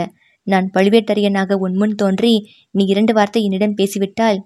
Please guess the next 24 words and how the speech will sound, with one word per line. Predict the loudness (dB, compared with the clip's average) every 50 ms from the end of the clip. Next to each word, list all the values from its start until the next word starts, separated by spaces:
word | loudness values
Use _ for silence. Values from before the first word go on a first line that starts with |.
| _ -10 -6
என் | -2 -2 -2
மனம் | -2 -2 -2 -2 -2 -2
இலகிவிடும் | 0 0 0 0 0 0 -2 -2 -2
என்று | -4 -4 -4 -4 -4
பயந்துதான் | -4 -2 -2 -2 -2 -2 0 2 2 2 0 -4 -8 -18 -20 -20 -16 -4
அவ்வாறு | -2 0 0 2 2 0 0 0
வேடம் | 0 -2 -2 -2 -2 -2
போட்டுக்கொண்டு | -4 -4 -4 -4 -6 -4 -4 -2 0 2 2 2 2
ரகசிய | 0 0 0 0 -2 -2 -2 -2 0
வழியில் | 0 0 0 0 0 0
வந்தேன். | -2 -2 -2 -2 -2 -2 -2 -4 -8 _ _ _ _ _ _ _ _ -2
உனக்கு | 0 0 0 0 -2 0
பேசுவதற்கு | 2 2 2 2 0 -2 -4 -4 -4 -4 -2
இடங்கொடாமல் | -2 0 0 0 0 0 0 0 0 0 2 2 2 2
நீ | 0 -2 -4
பிரமித்து | -2 -2 0 0 0 0 0 0
நிற்கும்போது | -2 -2 -2 -4 -4 -4 -2 0 0 2 4 4 4 4 2 -2 -12 -20 -20 -20 _ _
உன் | 2 2 2 2 2
மீது | 2 2 2 2 2 0
கத்தியை | 0 0 -2 -2 -4 -4 -2 0 0
எறிந்து | 0 0 0 0 0 -2 -2
கொள்ள | -2 0 0 2 2 2
எண்ணி | 0 0 0 0
வந்தேன். | 0 0 0 0 0 0 -2 -4